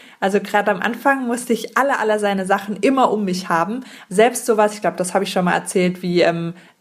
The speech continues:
ein Flüssigseifenspender, der leer gegangen ist, konnte ich nicht wegschmeißen, weil ich wusste, er hat den angefasst und er hat den gekauft. Und dann auch manchmal zum anderen Extrem, dass ich manchmal das Gefühl hatte, ich kann nicht alle seine Sachen gerade um mich haben, weil ich das gar nicht aushalte.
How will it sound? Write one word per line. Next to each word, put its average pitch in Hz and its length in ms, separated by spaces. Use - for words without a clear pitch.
ein 175 160
Flüssigseifenspender, 180 1200
der 185 120
leer 185 180
gegangen 180 360
ist, 190 140
konnte 214 220
ich 214 80
nicht 208 160
wegschmeißen, 202 560
weil 180 100
ich 180 100
wusste, 196 260
er 190 140
hat 240 120
den 185 100
angefasst 208 640
und 185 140
er 202 160
hat 220 120
den 180 120
gekauft. 185 640
Und 202 240
dann 262 200
auch 240 280
manchmal 277 460
zum 233 180
anderen 262 260
Extrem, 254 460
dass 233 180
ich 233 200
manchmal 240 340
das 240 140
Gefühl 233 300
hatte, 226 180
ich 220 140
kann 262 200
nicht 247 240
alle 202 180
seine 190 260
Sachen 185 260
gerade 185 280
um 196 120
mich 196 240
haben, 196 200
weil 180 160
ich 190 160
das 185 160
gar 180 140
nicht 190 180
aushalte. 160 680